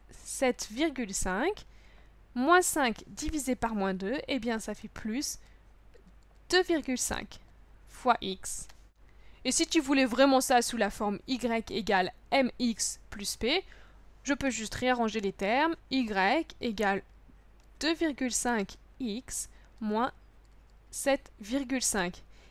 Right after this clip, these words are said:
Ici, deux virgule cinq, qu'est-ce que c'est ? Eh bien, c'est le coefficient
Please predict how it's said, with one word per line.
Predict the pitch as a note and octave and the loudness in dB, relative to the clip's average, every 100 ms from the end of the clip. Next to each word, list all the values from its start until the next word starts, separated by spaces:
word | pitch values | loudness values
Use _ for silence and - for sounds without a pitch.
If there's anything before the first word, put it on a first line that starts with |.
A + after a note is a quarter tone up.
| - | -6
Ici, | D4 D4+ - C#4 - - | -2 -2 -2 -4 -6 -12
deux | G#3 C4+ | -4 0
virgule | C4+ C4 B3+ B3 A3+ | 2 2 0 -2 -2
cinq, | - A3 G3+ F#3+ - - | -2 0 2 0 -6 -4
qu'est-ce | D4 D4 | -2 0
que | D4 | -2
c'est ? | B3+ G#3+ F#3+ - | -2 -4 -6 -6
Eh | G#3+ | -6
bien, | G#3 G#3 F3+ - - - | -2 -2 -2 -8 -20 -16
c'est | - G#3+ | -8 -4
le | F#3+ | -6
coefficient | - - F#4 F#4+ F4 D#4 - B3+ B3+ G#3+ F#3+ | -8 0 4 4 2 -2 -2 0 0 0 -2